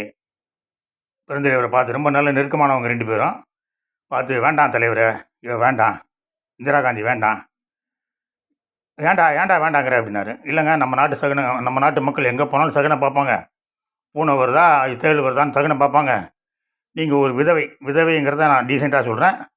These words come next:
ஆனா எங்க அப்பா சொன்னது கடுமையான வார்த்தை. அந்த வார்த்தையை சொல்லி, "வேண்டாம் தலைவரே, நாடு நாசமா போயிடும், வேண்டாம், அவளை கொண்டாடுங்க" அப்படிங்கிறாரு. "டேய், அவ தான் கைக்குள்ள இருப்பா, பேசாம போடா." அவர் மொரார் தேசாயை பார்த்து பயந்துருப்பார்னு நினைக்கிறேன். அது என்னவோ தெரியாம போச்சு.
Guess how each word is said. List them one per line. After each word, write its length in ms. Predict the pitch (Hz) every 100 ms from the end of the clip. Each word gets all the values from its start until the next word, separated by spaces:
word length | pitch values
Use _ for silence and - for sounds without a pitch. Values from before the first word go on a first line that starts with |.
| _ _
ஆனா 200 | - 151
எங்க 120 | 143 131
அப்பா 220 | 180 160
சொன்னது 640 | 127 131 175 156 117 131
கடுமையான 440 | - 135 151 139 127
வார்த்தை. 360 | 120 - 131 - _ _ _ _ _ _ _ _ _ _ _ _ _
அந்த 240 | 147 135
வார்த்தையை 580 | 131 135 131 120 107 98
சொல்லி, 280 | - 123 127
"வேண்டாம் 280 | 143 135 113
தலைவரே, 420 | 107 104 113 104
நாடு 260 | 113 131
நாசமா 320 | 117 120 120 107
போயிடும், 240 | 107 104
வேண்டாம், 440 | 113 123 107 - -
அவளை 220 | 117 113
கொண்டாடுங்க" 480 | 113 131 120 104 107
அப்படிங்கிறாரு. 500 | 98 95 98 - - _ _ _
"டேய், 260 | 185 - - _ _
அவ 180 | 131 131
தான் 140 | 180
கைக்குள்ள 240 | 175 190 165
இருப்பா, 320 | 143 135 160
பேசாம 220 | 147 143
போடா." 380 | 147 123 - _ _ _ _ _ _
அவர் 200 | 135 143
மொரார் 280 | 165 202
தேசாயை 260 | 180 165 156
பார்த்து 220 | 151 156
பயந்துருப்பார்னு 400 | 143 143 135 135
நினைக்கிறேன். 400 | 120 107 107 - - _ _
அது 140 | - 110
என்னவோ 420 | 139 143 147 160
தெரியாம 340 | 143 135 143
போச்சு. 380 | 127 120 151 -